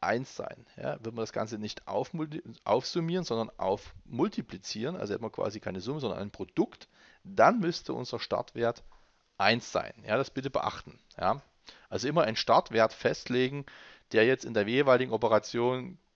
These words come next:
nichts bewirkt. Ja. Bei Addition bewirkt die null nichts und bei einer Multiplikation bewirkt die eins nichts. Ja, wenn Sie Zahlen mit eins multiplizieren, bleiben die immer gleich. So, dann brauchen wir noch einen,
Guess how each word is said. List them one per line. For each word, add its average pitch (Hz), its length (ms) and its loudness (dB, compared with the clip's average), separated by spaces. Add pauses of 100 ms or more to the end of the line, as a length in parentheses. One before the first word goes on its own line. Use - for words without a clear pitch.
(100)
nichts 113 960 -12
bewirkt. - 540 -6 (120)
Ja. 98 200 -2 (320)
Bei - 100 -14
Addition 135 540 -4 (520)
bewirkt 98 300 -6
die 98 60 -10
null 135 200 -2
nichts 165 380 -6 (540)
und 113 260 -4
bei 90 120 0
einer 92 120 -2
Multiplikation 107 760 -4
bewirkt 95 340 -10
die - 120 -2
eins 101 320 -6
nichts. - 280 -14
Ja, 104 140 -6
wenn 101 80 -8
Sie 92 220 -10
Zahlen 113 380 -2
mit 104 160 -8
eins 104 300 -6
multiplizieren, 101 520 -8
bleiben 110 220 -4
die 107 60 -10
immer 104 160 -6
gleich. - 360 -8 (1500)
So, 120 160 6
dann 117 220 6
brauchen 143 340 4
wir 180 40 4
noch 180 300 4 (120)
einen, 127 840 2